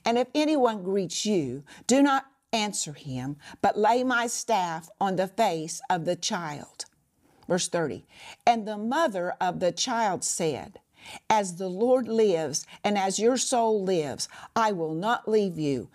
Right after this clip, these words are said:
So he arose and followed her. Now, this woman, she was not going to take a staff as an answer.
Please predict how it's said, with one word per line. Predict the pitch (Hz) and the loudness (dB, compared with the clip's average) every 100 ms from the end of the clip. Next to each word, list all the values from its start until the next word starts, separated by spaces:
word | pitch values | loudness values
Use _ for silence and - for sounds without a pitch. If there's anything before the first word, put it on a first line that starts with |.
| - | -12
So | - - 208 165 165 | -4 0 2 0 -2
he | - 202 | 2 2
arose | - 170 196 208 220 214 | 2 2 2 4 2 0
and | 175 165 165 | -2 -2 0
followed | 196 190 165 135 | 0 2 -2 -6
her. | - 123 - _ _ _ _ _ _ | -8 -8 -10 _ _ _ _ _ _
Now, | 190 196 170 147 - - _ _ - - - - _ _ - - - - - _ _ _ - - - _ - | -2 0 -2 -6 -12 -20 _ _ -14 -12 -12 -18 _ _ -20 -20 -20 -20 -20 _ _ _ -20 -20 -20 _ 0
this | 185 285 - | 4 4 0
woman, | 202 208 196 160 104 135 143 _ _ _ _ _ _ _ | -4 -2 -2 -2 -4 -10 -18 _ _ _ _ _ _ _
she | - - - 285 | -4 0 2 2
was | 240 170 147 | 2 -2 -2
not | 165 185 180 151 - | -4 -2 -2 -4 -6
going | 143 147 135 | -4 -2 -2
to | - | -6
take | - 170 135 - - - | -10 -8 -6 -8 -10 -10
a | 147 | -8
staff | - 170 120 95 - - - - _ - | -6 -4 -4 -6 -12 -20 -20 -20 _ -6
as | 160 135 | -4 -2
an | 139 - | -4 -4
answer. | 101 107 - - - - | -4 -6 -8 -10 -10 -14